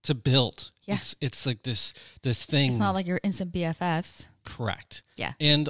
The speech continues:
Speaker 1: all of those interactions,
Speaker 2: Yep.
Speaker 1: like it or not, those were follow-ups.
Speaker 2: Yeah.
Speaker 1: And
Speaker 2: Yeah, I have to agree. The people, a-, and especially now that, you know, like, f-,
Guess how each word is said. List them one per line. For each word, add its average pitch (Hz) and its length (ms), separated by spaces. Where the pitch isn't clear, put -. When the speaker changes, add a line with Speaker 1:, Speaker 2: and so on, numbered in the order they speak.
Speaker 1:
all 156 240
of 156 100
those 151 200
interactions, 139 920
Speaker 2:
Yep. 80 160
Speaker 1:
like 104 240
it 117 80
or 160 80
not, 123 300
those 110 200
were 123 80
follow-ups. - 760
Speaker 2:
Yeah. 165 220
Speaker 1:
And 131 560
Speaker 2:
Yeah, 240 320
I 269 140
have 330 160
to 359 100
agree. 277 300
The 202 220
people, 302 600
a-, - 60
and 254 260
especially 269 460
now 202 300
that, 185 280
you 180 80
know, 165 280
like, 170 240
f-, - 180